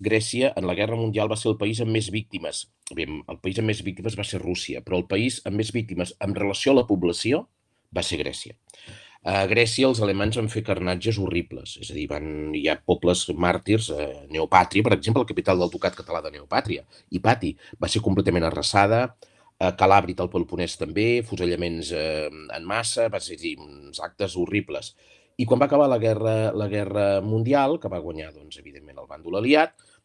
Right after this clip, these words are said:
a Grècia, eh, va esclatar una guerra civil, una guerra civil entre el bàndol de dretes i el bàndol d'esquerres.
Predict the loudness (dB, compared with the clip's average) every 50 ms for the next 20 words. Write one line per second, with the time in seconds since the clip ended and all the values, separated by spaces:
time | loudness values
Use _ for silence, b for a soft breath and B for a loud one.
0 | b _ -2 0 2 4 4 4 4 6 4 4 4 2 -2 -4 -2 -2 0 -2
1 | -2 -4 -6 -6 -6 -6 -8 -10 -10 -12 -14 -14 -16 -16 -16 -18 -18 -16 -12 -8
2 | -6 -4 -4 -4 -4 -4 -2 0 0 0 0 -2 -4 -4 -4 -4 -4 -2 0 0
3 | 0 0 0 -2 -2 -4 -8 -8 -6 -8 -10 -12 -14 -14 -14 -14 -14 -16 -20 -20
4 | -20 -20 -18 -20 -20